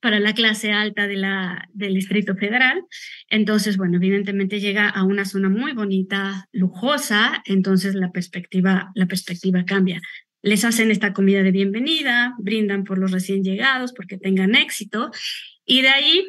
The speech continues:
el señor Cato los envía junto a su esposa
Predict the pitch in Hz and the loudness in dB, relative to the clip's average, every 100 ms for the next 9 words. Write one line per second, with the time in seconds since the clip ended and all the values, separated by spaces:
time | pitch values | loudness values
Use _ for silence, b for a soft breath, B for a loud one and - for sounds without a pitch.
0 | - - _ - 240 233 233 254 254 247 | -8 -20 _ 0 0 2 4 4 2 0
1 | 240 226 233 214 190 202 220 277 254 247 | -2 -2 -2 -2 -2 -2 -2 0 -2 -2
2 | 196 190 180 185 - 240 233 190 202 | -4 -4 -4 -4 -6 -6 -2 -2 -2